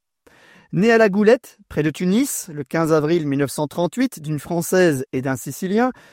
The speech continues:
Claude Joséphine Rose Cardinal parle français, arabe et sicilien. À dix-sept ans, un concours de beauté qu'elle remporte sans même être candidate bouleverse sa vie.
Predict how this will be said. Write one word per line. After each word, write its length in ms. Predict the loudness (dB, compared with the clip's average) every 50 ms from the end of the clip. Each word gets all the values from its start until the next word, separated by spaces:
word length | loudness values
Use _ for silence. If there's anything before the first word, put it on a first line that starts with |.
| _ _ _ _
Claude 460 | -2 2 6 6 8 8 8 6 4 0
Joséphine 640 | -4 -2 0 2 2 2 2 0 0 -2 0 2 2
Rose 360 | 4 6 6 6 6 4 2 -2
Cardinal 580 | -2 -2 -2 -2 -4 -2 0 0 0 0 0 -2 -2
parle 340 | -4 -2 0 0 -2 -2 -6
français, 520 | -8 -8 -8 -8 -6 -4 0 0 0 0 -2 _ _ _ _ _ -2
arabe 500 | 0 0 2 2 2 0 2 0 -2 -4 -6 _ _ _ _ _ _
et 80 | -6 -6
sicilien. 580 | -6 -8 -12 -12 -12 -12 -12 -10 -12 -12 -14 _ _ _ _ _ _ _ _ _ _ _ _ _ _ _ -8
À 100 | -8 -6
dix-sept 420 | -6 -6 -2 0 0 0 2 2
ans, 260 | 4 4 4 4 2 0 -8 -18 -20 _ _
un 140 | -4 -4 -4
concours 380 | -2 -4 -6 -4 -2 -2 0
de 80 | 0 2
beauté 360 | 2 0 0 2 2 0 2
qu'elle 160 | 2 2 0
remporte 500 | 2 0 0 0 2 2 2 2 0 -4
sans 340 | -8 -8 -4 -2 0 2 2
même 300 | 4 4 4 4 4 2
être 200 | 2 0 0 -2
candidate 560 | -2 -2 -4 -4 -2 0 0 0 0 0 -4 -12
bouleverse 640 | -8 -4 -2 -2 -2 0 2 2 2 0 -2 -8 -16
sa 240 | -14 -12 -12 -12
vie. 220 | -12 -14 -16 -18